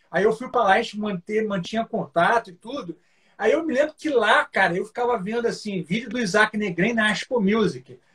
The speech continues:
Eu ficava assim, "Caraca, velho, eu tenho que tocar nesse lugar também." A gente achava, assim, que a Expo Music era o supra-sumo do cara, né? Tipo,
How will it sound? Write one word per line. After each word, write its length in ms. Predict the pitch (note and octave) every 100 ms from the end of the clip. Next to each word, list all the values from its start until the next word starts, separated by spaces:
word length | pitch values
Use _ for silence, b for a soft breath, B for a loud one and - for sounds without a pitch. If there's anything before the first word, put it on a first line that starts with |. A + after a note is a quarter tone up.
| b F3
Eu 80 |
ficava 200 | G3 C#4+
assim, 200 | B3+ G#3
"Caraca, 540 | E3+ B3+ A#3 C#4 C#4+ A3+
velho, 300 | C#3 A2+ A2 _ -
eu 100 | D#3+
tenho 140 | B3 -
que 40 |
tocar 280 | E4+ - D4+
nesse 200 | - A#3
lugar 260 | G3 G3+
também." 400 | F#3+ B2+ D#3 G#3+
A 40 | F#3+
gente 160 | G#3
achava, 340 | A#3+ F3 A#3+ B3+
assim, 320 | - A#3 B3
que 260 | A#3 F#3 - _ _
a 140 | F#3 A#3+
Expo 320 | - C4+ A3+
Music 520 | G3 C4+ D4+ - E4+
era 540 | B3 A3 B3 C#4 C#4 B3
o 80 | F3
supra-sumo 1000 | - C#4 C#4 C4+ - - C4+ D#4+ E4 - _ _ F3+ E3+
do 120 | C4+
cara, 420 | - A#3 B3 G#3 G3+
né? 360 | B3 A3 E3+
Tipo, 180 | E3 F3